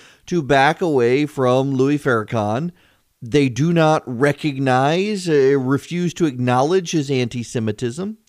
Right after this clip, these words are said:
They are hostile to Planned Parenthood now, Planned Parenthood of all things, walking away from the Women's March, saying they cannot continue to support an organization that stands with Louis Farrakhan. Members of Congress are having their ties to Farrakhan called into question.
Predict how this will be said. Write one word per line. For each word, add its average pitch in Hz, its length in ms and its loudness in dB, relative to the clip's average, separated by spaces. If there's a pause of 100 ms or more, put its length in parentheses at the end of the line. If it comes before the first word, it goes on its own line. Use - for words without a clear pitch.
(420)
They 151 500 2
are 135 840 2
hostile 185 720 0
to 156 300 -4
Planned 139 400 -4
Parenthood 160 420 -2
now, 165 220 -2
Planned 135 360 -4
Parenthood 170 400 2
of 110 100 -2
all 107 160 0
things, 135 340 -6 (340)
walking 156 540 0
away 160 360 2
from 165 200 -6
the 135 80 2
Women's 143 380 -2
March, 175 240 -2
saying 151 160 -4
they 127 120 0
cannot 139 420 -2
continue 151 400 -4
to 160 100 -14
support 143 260 -2
an 127 140 -2
organization 120 720 -4 (280)
that 139 160 2
stands 143 440 -2
with 143 180 -2
Louis 123 240 0
Farrakhan. 127 640 -2 (640)
Members 175 600 0
of 156 180 -2
Congress 170 580 2
are 156 140 4
having 151 320 2
their 160 180 0
ties 156 440 2
to 151 80 -2
Farrakhan 151 560 0
called 147 300 0
into 131 200 -2
question. 190 460 -4